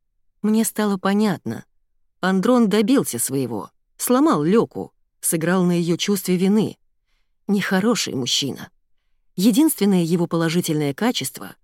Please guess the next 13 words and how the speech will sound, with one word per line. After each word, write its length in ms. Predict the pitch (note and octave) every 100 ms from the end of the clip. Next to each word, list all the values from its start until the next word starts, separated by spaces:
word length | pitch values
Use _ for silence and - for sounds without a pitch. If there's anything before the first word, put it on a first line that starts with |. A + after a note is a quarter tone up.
| _ _ _ -
он 260 | A3 A#3
живописью 680 | G3 B3 B3+ A#2 C3 - C#3+
увлекался, 600 | C#3 D#3 F3 C3 B2+ - _ _ _
картины 460 | - E4+ - F3+ B2
писал. 460 | D#3 - G#2+ G#2 - _ _ _ _ _ _ _
На 140 | F3
мой 180 | D#3+ D#3+
взгляд, 340 | C#3+ D3+ D#3+ D3+
жуткие. 600 | D#3 A3+ - D2 C#2 - _ _ _
Лека 360 | G#3 A#3+ -
мне 180 | G#3+ G#3+
одну 220 | G#3 G3
показывала». 680 | G#3 A#3+ A#3+ D#3 C3 G#2+ A#2